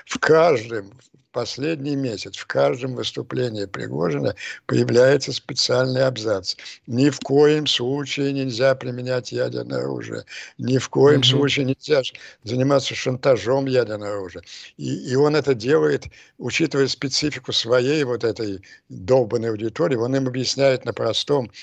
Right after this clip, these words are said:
Speaker 1: бандитском языке. Ну, чтобы убедить вот аудиторию, я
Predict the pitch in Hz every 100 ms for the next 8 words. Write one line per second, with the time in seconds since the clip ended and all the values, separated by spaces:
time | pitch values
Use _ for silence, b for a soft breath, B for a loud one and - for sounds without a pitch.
0 | B - 110 110 120 120 - 113 104 123
1 | 123 101 90 B B 107 120 - 135 117
2 | 120 139 147 120 143 147 101 104 95 -
3 | 69 65 104 127 165 151 120 113 123